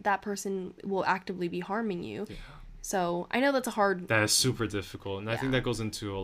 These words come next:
Speaker 2: lot about, like, um, d-, uh, having the amount of respect that you would give th-, your partner. I think that's a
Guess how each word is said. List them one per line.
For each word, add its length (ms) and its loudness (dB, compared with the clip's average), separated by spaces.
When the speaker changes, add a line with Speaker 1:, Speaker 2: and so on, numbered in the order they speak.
Speaker 2:
lot 120 0
about, 360 -4
like, 320 -4
um, 840 2
d-, 220 2
uh, 220 2
having 340 4
the 140 0
amount 280 0
of 60 -4
respect 440 -6
that 120 -6
you 140 -4
would 120 -8
give 260 -6
th-, 120 -12
your 120 -4
partner. 800 -6
I 60 -6
think 160 -4
that's 120 -4
a 40 -6